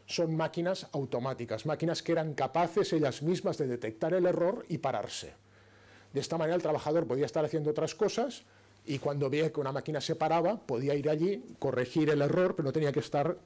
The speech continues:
todas sus horas de trabajo vigilando que la máquina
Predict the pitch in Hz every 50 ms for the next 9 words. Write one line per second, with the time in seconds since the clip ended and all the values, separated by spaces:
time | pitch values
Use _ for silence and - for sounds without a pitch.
0 | - - 170 160 156 139 - - 165 - - 147 151 135 - 156 151 - 147 143
1 | 151 147 147 - 170 151 147 131 - 147 139 139 147 147 147 165 156 - 156 135
2 | 127 127 135 127 - - 151 147 160